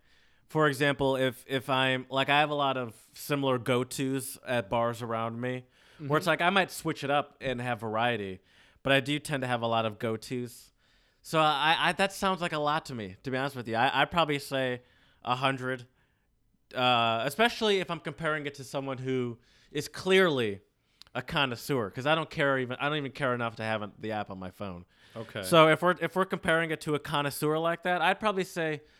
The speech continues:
Speaker 1: hundred, hundred fifty if I'm feeling, you know, generous.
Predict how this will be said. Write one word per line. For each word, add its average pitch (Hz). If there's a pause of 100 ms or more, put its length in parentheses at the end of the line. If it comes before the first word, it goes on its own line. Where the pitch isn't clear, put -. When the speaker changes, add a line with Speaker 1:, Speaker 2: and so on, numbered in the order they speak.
(180)
Speaker 1:
hundred, 165
hundred 151
fifty 156 (300)
if 135
I'm 139
feeling, 135 (320)
you 143
know, 113 (460)
generous. 127